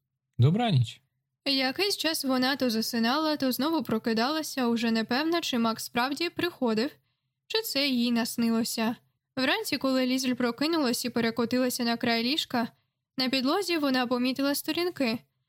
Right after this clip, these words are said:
Speaker 2: Вона простягнула руку і підняла їх, прислухаючись, як папір шурхотить у їх вранішніх руках. «Все своє життя я боявся людей, які нависали наді мною».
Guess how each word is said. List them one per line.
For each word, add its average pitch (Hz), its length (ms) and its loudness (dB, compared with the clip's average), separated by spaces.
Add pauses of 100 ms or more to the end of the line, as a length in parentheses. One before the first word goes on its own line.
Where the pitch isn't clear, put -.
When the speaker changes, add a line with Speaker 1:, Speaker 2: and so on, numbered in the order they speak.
(280)
Speaker 2:
Вона 330 320 0
простягнула 240 720 0
руку 285 320 0
і 240 40 0
підняла 233 500 0
їх, 226 180 -2
прислухаючись, 254 1000 -2
як 302 240 0
папір 247 460 0
шурхотить 233 720 -2
у 254 60 0
їх 233 280 0
вранішніх 240 600 -2
руках. 226 500 -2 (200)
«Все 247 300 -2
своє 254 400 0
життя 269 400 -2
я 269 160 0
боявся 240 520 0
людей, 247 500 -2 (540)
які 262 420 0
нависали 233 560 0
наді 226 260 0
мною». 233 400 0